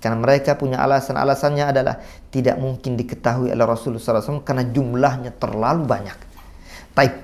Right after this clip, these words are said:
Masyarul muslimin rahimani, rahimakumullah. Kita lihat di sini Ka'ab ibn Malik radhiyallahu anhu wa arda, beliau melanjutkan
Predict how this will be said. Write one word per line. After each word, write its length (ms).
Masyarul 400
muslimin 320
rahimani, 800
rahimakumullah. 960
Kita 240
lihat 160
di 80
sini 260
Ka'ab 240
ibn 160
Malik 320
radhiyallahu 560
anhu 480
wa 80
arda, 280
beliau 240
melanjutkan 720